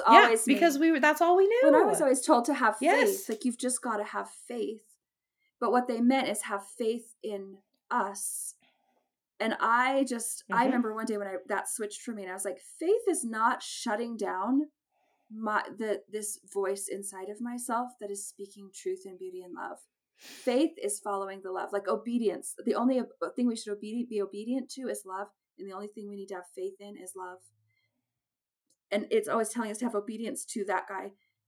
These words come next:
Speaker 2: and lo-, and follow that guy, and you'll find love if you just, I don't know, it was just always outsourcing my
Speaker 1: Yeah.
Speaker 2: authority, my
Speaker 1: Uh-huh.
Speaker 2: faith, everything to
Speaker 1: Uh-huh.
Speaker 2: someone outside of myself.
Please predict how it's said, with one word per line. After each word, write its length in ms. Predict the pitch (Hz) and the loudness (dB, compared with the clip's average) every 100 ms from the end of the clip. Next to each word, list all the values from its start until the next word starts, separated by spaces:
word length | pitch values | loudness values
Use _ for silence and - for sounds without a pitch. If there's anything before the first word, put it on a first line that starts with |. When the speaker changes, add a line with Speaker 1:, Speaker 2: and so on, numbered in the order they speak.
| - | -4
Speaker 2:
and 180 | 208 202 | -2 0
lo-, 160 | 208 - | -2 -2
and 260 | 208 196 196 - _ _ | -4 -4 -8 -14 _ _
follow 320 | 220 220 208 202 | -2 0 -2 -4
that 220 | 214 214 | -6 -6
guy, 260 | 208 190 190 | -6 -8 -8
and 180 | 190 190 | -8 -10
you'll 120 | 190 | -12
find 320 | 196 214 190 196 | -12 -10 -10 -8
love 180 | 202 190 | -10 -10
if 140 | 190 | -14
you 180 | 190 190 _ _ | -14 -14 _ _
just, 220 | 214 - - _ _ _ _ _ - | -12 -12 -14 _ _ _ _ _ -2
I 40 | |
don't 100 | 262 | 0
know, 60 | 269 | 2
it 40 | |
was 100 | 240 | 2
just 160 | 247 240 - | 0 -2 0
always 300 | 240 240 - | 0 -2 -4
outsourcing 720 | 214 220 - 226 208 220 202 | -4 -2 -4 -6 -6 -8 -6
my 360 | 196 190 190 196 _ _ _ _ _ _ 208 | -6 -8 -10 -18 _ _ _ _ _ _ -2
Speaker 1:
Yeah. 180 | 208 202 | 2 2
Speaker 2:
authority, 520 | 233 233 247 240 240 | 2 -2 -2 -2 -2
my 140 | 196 | -2
Speaker 1:
Uh-huh. 380 | 196 - 240 240 | -6 -2 2 2
Speaker 2:
faith, 140 | 240 - | 0 -4
everything 540 | 220 240 254 254 208 202 | 0 2 2 0 -6 -6
to 100 | - | -6
Speaker 1:
Uh-huh. 80 | 196 | 0
Speaker 2:
someone 220 | 220 208 | 0 -2
outside 440 | 196 - 208 208 | -6 -8 -8 -8
of 120 | 233 233 | -8 -10
myself. 380 | 202 196 190 | -10 -8 -8